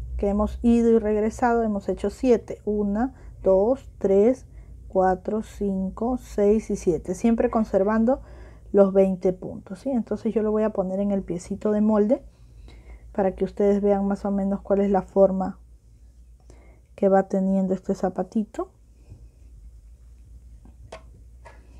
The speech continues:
Y así puedan guiarse mejor. Ahí está.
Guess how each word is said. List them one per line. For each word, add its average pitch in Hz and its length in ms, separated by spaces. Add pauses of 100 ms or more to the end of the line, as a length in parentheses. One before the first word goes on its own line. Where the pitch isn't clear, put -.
(300)
Y 202 80
así 196 220
puedan 190 280
guiarse 185 480
mejor. - 260 (4000)
Ahí 190 200
está. - 340